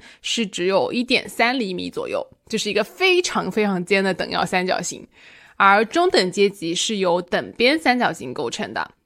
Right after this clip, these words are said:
专业人士和绅士则是正方形和五边形。他们的这个阶级是按照边的数量来往上的，五边形以上再往上呢，就是贵族。贵族最低等是从六边形开始，每加一条边就升一等，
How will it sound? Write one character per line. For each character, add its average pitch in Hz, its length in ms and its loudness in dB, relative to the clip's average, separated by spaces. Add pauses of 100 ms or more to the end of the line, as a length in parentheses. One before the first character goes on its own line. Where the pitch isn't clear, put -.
(100)
专 285 180 4
业 294 100 4
人 185 200 0
士 226 280 2
和 185 320 -2
绅 294 300 0
士 240 320 2
则 156 180 -4
是 208 220 -2
正 247 200 0
方 262 240 0
形 160 280 -10
和 180 160 -4
五 175 160 -4
边 214 260 0
形。 - 240 -4 (220)
他 254 100 6
们 254 120 4
的 254 100 6
这 233 100 2
个 220 100 6
阶 240 300 0
级 127 260 -6
是 208 180 -2
按 208 380 0
照 185 460 4 (160)
边 262 340 2
的 208 200 6
数 269 320 0
量 160 280 2
来 101 180 2
往 180 240 0
上 190 320 0
的， - 140 -6 (240)
五 202 140 -2
边 277 260 4
形 226 300 0
以 185 100 -6
上 285 300 4
再 302 160 6
往 202 160 0
上 214 200 0
呢， 190 120 -2
就 208 140 -2
是 180 240 -4
贵 196 240 6
族。 - 340 -14 (220)
贵 302 160 4
族 220 180 0
最 240 180 4
低 240 140 0
等 208 180 0
是 202 140 -6
从 180 240 -6
六 240 160 2
边 240 180 -2
形 233 180 -4
开 277 200 0
始， - 240 -4 (340)
每 185 160 -2
加 233 180 2
一 277 60 0
条 220 180 2
边 233 320 2
就 202 240 0
升 226 240 0
一 247 120 0
等， 196 180 -4